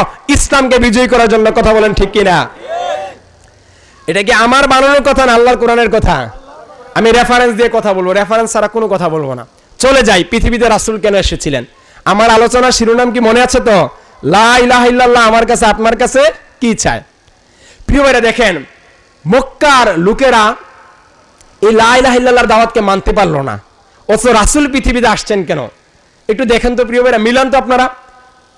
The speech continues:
হাফেজ সাহেব এখানে অনেক আলেমরা আসছেন, আলহামদুলিল্লাহ, অনেক মাদ্রাসার ছাত্র আসছেন।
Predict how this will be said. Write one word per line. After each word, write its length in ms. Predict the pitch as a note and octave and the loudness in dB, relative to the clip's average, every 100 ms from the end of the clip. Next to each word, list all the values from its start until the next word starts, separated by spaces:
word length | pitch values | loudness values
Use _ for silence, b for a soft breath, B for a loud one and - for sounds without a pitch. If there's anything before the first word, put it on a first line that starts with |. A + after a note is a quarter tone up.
| _ _ - | _ _ -4
হাফেজ 280 | G#3+ B3 | 0 0
সাহেব 160 | A#3+ A#3 | 0 0
এখানে 260 | A3+ A#3 A#3 | 0 0 -2
অনেক 180 | A#3 | 0
আলেমরা 360 | G#3+ G#3 G#3+ G#3+ | 0 0 2 0
আসছেন, 220 | G3+ A3 | 0 -2
আলহামদুলিল্লাহ, 440 | G3+ F#3 F#3+ F#3+ G3 | -2 -2 -4 -2 0
অনেক 140 | G3 - _ _ _ _ _ _ _ - | -2 -6 _ _ _ _ _ _ _ -4
মাদ্রাসার 420 | G3 A3+ B3 A#3+ | 0 2 2 0
ছাত্র 300 | G#3 G3+ G#3 | 0 -2 0
আসছেন। 380 | G3+ - F3 | -2 -2 -8